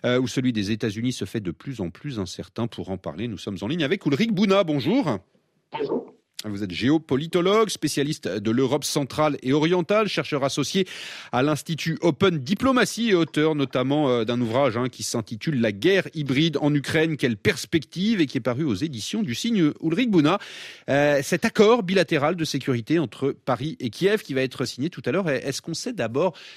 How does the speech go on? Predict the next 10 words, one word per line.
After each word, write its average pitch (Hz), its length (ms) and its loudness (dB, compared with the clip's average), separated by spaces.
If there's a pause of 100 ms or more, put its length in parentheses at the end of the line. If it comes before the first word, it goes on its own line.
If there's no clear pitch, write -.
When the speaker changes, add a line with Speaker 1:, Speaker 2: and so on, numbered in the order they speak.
(120)
Speaker 1:
euh, 120 160 -2
quels 127 180 -4
en 135 60 -2
sont 202 320 -6
les 117 220 0
principaux 202 520 2
points ? 151 180 -2
Qu'est-ce 185 180 -2
qu'il 254 120 -2
comprend ? 143 480 -2